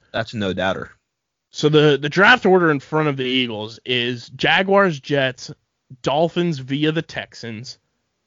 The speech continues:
Speaker 2: Falcons, Bengals.
Speaker 1: So we could see the Eagles trade up for that number two spot.
Speaker 2: So here's my theory.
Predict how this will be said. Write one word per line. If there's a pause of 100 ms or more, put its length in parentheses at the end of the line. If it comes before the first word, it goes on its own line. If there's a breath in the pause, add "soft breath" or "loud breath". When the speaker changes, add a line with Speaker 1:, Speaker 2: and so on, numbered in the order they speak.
(500)
Speaker 2:
Falcons, (280)
Bengals. (1400)
Speaker 1:
So (500)
we (180)
could
see
the
Eagles
trade
up
for
that
number
two
spot. (440)
Speaker 2:
So (220)
here's
my
theory.